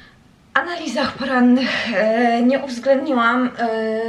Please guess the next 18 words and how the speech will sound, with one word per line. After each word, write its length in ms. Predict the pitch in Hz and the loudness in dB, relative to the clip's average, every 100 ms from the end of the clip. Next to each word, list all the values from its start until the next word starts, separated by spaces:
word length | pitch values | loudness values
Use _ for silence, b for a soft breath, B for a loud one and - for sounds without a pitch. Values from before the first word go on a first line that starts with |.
| 233 | -2
jeśli 280 | 240 - | -2 -4
chodzi 260 | 254 262 233 | 2 2 2
o 80 | 240 | 0
to 140 | 262 | 0
robienie 360 | 233 226 240 240 | 0 0 0 0
pasztecików, 600 | 240 240 226 269 240 277 B B - | -2 -6 -10 -4 -2 -2 B B -4
nie 100 | 285 | -4
uwzględniłam 540 | 294 294 302 302 294 | -2 -4 -2 -2 -2
tego, 220 | 294 269 | 0 0
że 60 | 277 | 0
ten 220 | 311 277 | -2 -8
farsz 440 | - 302 285 - - | -2 0 0 -4 -12
musi 200 | 269 302 | -14 -12
być 220 | 277 - | -12 -12
chłodny, 600 | - - 440 233 214 220 | -4 0 0 0 0 0
przystygnięty 1080 | 226 - - 311 302 392 285 - 214 214 - - - _ _ | -2 -8 -10 -10 -6 -4 -4 -2 0 0 -2 -8 -20 _ _
przed, 520 | - - 254 233 - B B B B B | -12 0 0 0 -10 B B B B B
e, 1000 | 214 220 220 214 220 214 214 208 208 202 | 0 2 2 2 0 0 0 0 0 -4